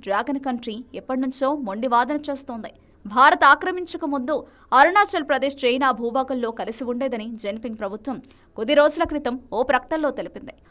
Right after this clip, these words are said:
అరుణాచల్ ప్రదేశ్పై చైనా వాదనలు ఇప్పటికీ అసంబద్ధంగా, హాస్యాస్పదంగా ఉన్నాయని భారత విదేశాంగ శాఖ కొట్టిపారేసింది. చైనా ఇలా చెబుతుండడం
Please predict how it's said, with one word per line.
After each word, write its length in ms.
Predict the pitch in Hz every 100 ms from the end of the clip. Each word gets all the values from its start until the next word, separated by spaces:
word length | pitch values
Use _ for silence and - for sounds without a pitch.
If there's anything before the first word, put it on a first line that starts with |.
| _ 226
అరుణాచల్ 380 | 269 302 302 262
ప్రదేశ్పై 400 | 254 269 269 285 339 -
చైనా 260 | 269 311 262
వాదనలు 340 | 226 262 294 254 -
ఇప్పటికీ 340 | 247 254 262 269
అసంబద్ధంగా, 640 | 269 233 262 233 226 214 214 - - -
హాస్యాస్పదంగా 760 | 269 330 403 370 339 311 285 285
ఉన్నాయని 340 | 240 254 233 226 226
భారత 260 | 220 233 262 190
విదేశాంగ 420 | 196 240 254 240 226
శాఖ 260 | 214 208 220 214
కొట్టిపారేసింది. 680 | 208 240 196 - - - - _ _ -
చైనా 260 | 311 370 415 370
ఇలా 120 | 294 269
చెబుతుండడం 520 | 233 285 269 240